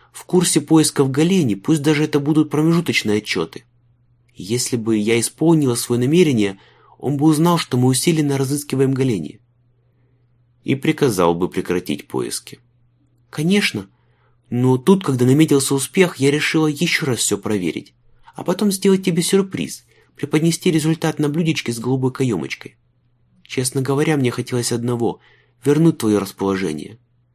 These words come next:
В некотором смысле он сам помешал рассказать о наших находках. Э, если тебя это утешит, дело не в том, что ты не нравилась ему. Твоё лицо, не говоря уже об остальном,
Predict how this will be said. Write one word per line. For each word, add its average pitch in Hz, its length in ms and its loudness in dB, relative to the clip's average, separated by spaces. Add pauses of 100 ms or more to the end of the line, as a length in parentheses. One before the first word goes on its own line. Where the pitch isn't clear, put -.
(380)
В - 40 -12
некотором 156 440 -2
смысле 175 400 0
он 135 60 0
сам 175 240 -2
помешал 98 420 -4
рассказать 92 500 -4
о 85 40 -4
наших - 280 -6
находках. - 600 -12 (1800)
Э, 117 200 -6
если 135 320 2
тебя 147 260 2
это 143 160 2
утешит, 139 640 -2
дело 147 280 2
не 151 160 2
в 156 80 -4
том, 104 200 0
что - 180 -14
ты 92 120 -6
не 87 120 -4
нравилась 73 540 -4
ему. - 300 -14 (760)
Твоё 80 300 -2
лицо, 107 520 -4 (440)
не - 180 -4
говоря 85 400 2
уже 78 160 0
об 76 80 -4
остальном, 123 640 -2